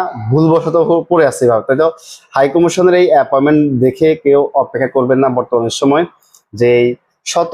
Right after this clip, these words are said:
শত প্রবাসী ভাই সকাল থেকে সন্ধ্যা পর্যন্ত লাইন দাঁড়িয়ে আছে ফিঙ্গারপ্রিন্ট দেওয়ার জন্য, হচ্ছে না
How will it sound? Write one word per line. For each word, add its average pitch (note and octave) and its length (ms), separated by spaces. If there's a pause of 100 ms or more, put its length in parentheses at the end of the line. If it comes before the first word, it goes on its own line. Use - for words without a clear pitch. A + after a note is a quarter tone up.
শত E3 260
প্রবাসী D3 440
ভাই C#3+ 180
সকাল D3+ 340
থেকে D3+ 240
সন্ধ্যা E3 300 (100)
পর্যন্ত D#3 320
লাইন C#3 260
দাঁড়িয়ে A#2+ 280
আছে A#2+ 180
ফিঙ্গারপ্রিন্ট B2+ 380
দেওয়ার C3 200
জন্য, C3+ 140
হচ্ছে C3+ 360
না A2+ 100